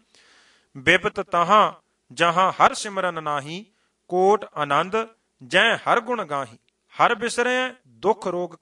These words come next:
ਘਨੇਰੇ, ਪ੍ਰਭ ਸੇਵਾ ਜਮ ਲੱਗੈ ਨਾ ਨੇਰੇ।"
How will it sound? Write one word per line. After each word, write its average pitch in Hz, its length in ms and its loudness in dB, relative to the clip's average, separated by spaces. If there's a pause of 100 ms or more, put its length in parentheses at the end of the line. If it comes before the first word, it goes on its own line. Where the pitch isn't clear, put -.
ਘਨੇਰੇ, 160 520 -2 (300)
ਪ੍ਰਭ 214 260 2
ਸੇਵਾ 220 500 -2 (300)
ਜਮ 160 280 -2
ਲੱਗੈ 135 360 -4
ਨਾ 160 120 -6
ਨੇਰੇ।" 139 280 -12